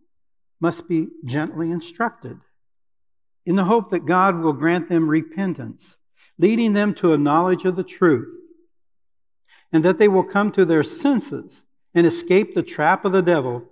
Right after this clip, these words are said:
who has taken them captive to do his will. Be wise in the way you act toward outsiders.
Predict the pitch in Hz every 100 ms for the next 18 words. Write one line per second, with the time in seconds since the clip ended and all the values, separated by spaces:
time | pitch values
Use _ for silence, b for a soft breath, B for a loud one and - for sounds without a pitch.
0 | b b b 160 156 - - 190 190 185
1 | 175 175 165 - 190 185 - 131 113 -
2 | _ _ _ _ _ 120 117 113 110 127
3 | 120 113 - _ _ _ _ _ _ _
4 | _ _ _ _ _ _ _ _ _ _
5 | B B B 190 175 185 254 269 180 180
6 | 170 156 151 147 135 139 135 131 - 131
7 | 127 120 123 135 117 107 107 -